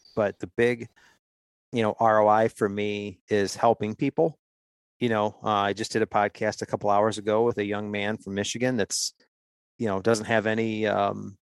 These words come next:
he doesn't have any mentors. You know, he's in his twenties, early twenties, and he's a, a brand new hunter all around. He didn't grow up in any kind of hunting family at all. And so to be able to talk with him and, and hear his questions and how,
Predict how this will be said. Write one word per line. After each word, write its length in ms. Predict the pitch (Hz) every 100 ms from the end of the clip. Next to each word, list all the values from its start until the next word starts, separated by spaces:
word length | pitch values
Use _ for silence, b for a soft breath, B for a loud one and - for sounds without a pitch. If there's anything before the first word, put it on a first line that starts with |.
| _ -
he 80 |
doesn't 220 | 113 113 110
have 180 | 110
any 340 | 104 110 107 104 _ _
mentors. 800 | 120 117 123 - 127 135 143 - - -
You 80 |
know, 160 | 110 110
he's 200 | 120 - - _
in 100 | 117
his 140 | 107 -
twenties, 440 | - 120 139 123
early 180 | 107 104
twenties, 380 | - 120 135 110
and 100 | 104
he's 100 | 98
a, 80 | - B B B -
a 60 | 113
brand 300 | 110 117 120
new 140 | 123
hunter 320 | 135 123 117
all 140 | 110 110
around. 320 | 104 95 -
He 80 | 107
didn't 200 | 113 104
grow 120 | 110
up 100 | 101
in 120 | 107
any 160 | 107 110
kind 200 | - 110
of 80 | 95
hunting 280 | 113 110
family 400 | 104 101 95 98
at 60 | 98
all. 280 | 104 104 95
And 100 | 92
so 220 | - 104
to 140 | 101 - b b -
be 120 | 123
able 80 | 113
to 60 |
talk 340 | - 113 120 -
with 360 | 110 110 -
him 160 | 110 107
and, 140 | 101 -
and 140 | 104
hear 400 | 101 123 117 110
his 200 | 98 92
questions 680 | - 127 127 - 104 104 104
and 100 | 104
how, 380 | 101 107 101